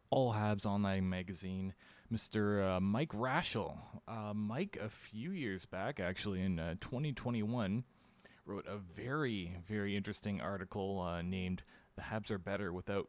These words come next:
Pierre-Luc Dubois." And for whatever reason, this, uh, article seems to be very relevant still today. Uh, so I wanted to bring you on the show, Mike, just to talk a little bit about that.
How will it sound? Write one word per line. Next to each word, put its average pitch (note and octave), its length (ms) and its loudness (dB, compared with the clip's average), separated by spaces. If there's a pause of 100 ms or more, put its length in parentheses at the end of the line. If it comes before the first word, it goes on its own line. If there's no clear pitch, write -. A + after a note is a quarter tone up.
Pierre-Luc G#2 500 -6
Dubois." F2 540 -4 (480)
And A2 400 -2 (360)
for A#2 140 -6
whatever G#2+ 520 -4
reason, A#2 480 2
this, A#2 300 2
uh, A2+ 180 6
article B2 540 0
seems B2 320 0
to G#2+ 80 -8
be G#2 160 -2
very C3 360 2
relevant A2+ 560 -2
still A2+ 360 0
today. G2+ 520 0 (400)
Uh, G#2+ 220 -2
so A2 160 -2
I G#2+ 60 0
wanted C#3 400 -2
to B2+ 80 -4
bring A#2 240 -4
you G#2+ 120 0
on G2+ 120 -4
the F#2 80 -6
show, A2 200 -2
Mike, G2 280 -2
just - 180 -8
to G#2 80 -10
talk G#2 240 -2
a G2+ 60 -2
little A2+ 260 -2
bit G2 180 -4
about F#2 300 -6
that. G2+ 280 -4